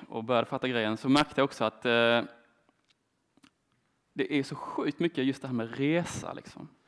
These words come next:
Åh, goalsresorna, eh, som man vill åka till. Kristallklart vatten, fina berg och så vidare. Det är fyllt av goalsvideor på sociala medier från olika platser i världen. Men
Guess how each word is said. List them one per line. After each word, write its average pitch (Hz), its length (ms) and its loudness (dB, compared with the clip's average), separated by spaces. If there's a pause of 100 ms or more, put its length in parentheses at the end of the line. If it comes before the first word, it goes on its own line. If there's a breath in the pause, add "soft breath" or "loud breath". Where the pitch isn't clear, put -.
(420 soft breath)
Åh, 135 240 -12 (140)
goalsresorna, 117 880 -4 (600 soft breath)
eh, 104 260 -6
som 120 160 -4
man 113 100 0
vill 117 80 -6
åka 117 240 -6
till. - 280 -14
Kristallklart 131 720 -6
vatten, - 600 -10 (500 soft breath)
fina 117 360 -4
berg 104 300 -2
och 104 80 -12
så - 100 -18
vidare. 120 340 -12 (1300)
Det - 100 -18
är 139 40 -16
fyllt 127 380 -4
av 113 80 0
goalsvideor 120 640 -4
på - 140 -10
sociala 113 360 -4
medier 110 320 -4
från - 160 -8
olika 113 200 -8
platser - 320 -16
i - 20 -12
världen. 127 320 -8 (1400 loud breath)
Men 143 560 6